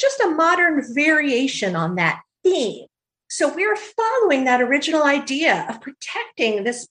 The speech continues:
private realm of family life from government intrusion. But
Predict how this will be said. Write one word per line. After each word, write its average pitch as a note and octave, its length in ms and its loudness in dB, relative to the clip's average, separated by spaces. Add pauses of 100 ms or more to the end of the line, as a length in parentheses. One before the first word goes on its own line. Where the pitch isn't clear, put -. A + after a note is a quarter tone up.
private F#4 480 0
realm C4+ 260 2
of A#3+ 160 -2
family D4+ 420 2
life F#3+ 280 0
from G#3 220 -4
government C4 420 0
intrusion. A#3+ 640 0 (400)
But - 140 -2